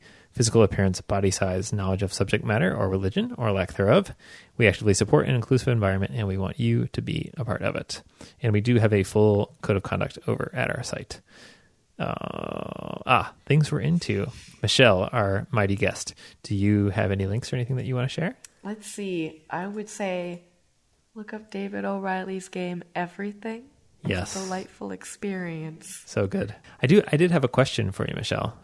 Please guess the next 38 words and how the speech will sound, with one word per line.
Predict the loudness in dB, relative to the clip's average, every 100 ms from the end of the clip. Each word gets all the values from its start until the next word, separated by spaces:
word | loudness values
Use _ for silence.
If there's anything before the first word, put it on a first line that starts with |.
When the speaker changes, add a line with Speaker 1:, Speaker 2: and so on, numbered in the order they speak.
| -20
Speaker 1:
about | -2 0 0 -2
your | -4
Speaker 2:
Oh, | -4 2
sure. |
Speaker 1:
project | 6 8 6 4
that | 2 2 0
is | -2 2
maybe | 4 6 4
related | 4 2 0
to | -2
a | 0
link. | -2 -4 -10 -20 -20 -20 -20 -20 -20 _ -6
You, | -2 2 4 4 6
I |
was | 4
curious | 6 4 6
about | 6 6 4 4
your | 6 8 6 6 4 0 -8 _ _ 0
own | 2 4 2 0
animation | 0 2 2 2 0 0 0
approaches. | -2 0 0 0 -2 -2 -4 -8 -14 _ _ _ -12
Speaker 2:
I | -8
use | -6 -4 -4
a | -4
software | -4 -2 -4
called | -2 -4 -2
Krita. | 0 0 -2 -10 _ _ _ _ _
Um, | 6 8 8 6 0 -12 _
oh, | 6 8 8
Speaker 1:
Oh, | 6
Speaker 2:
I | 2
forgot. | -6 -12 -8
This | 0
Speaker 1:
cool. | 6 6
Speaker 2:
is |
something | 4 -2 -4
I | -4
should, | -4 -10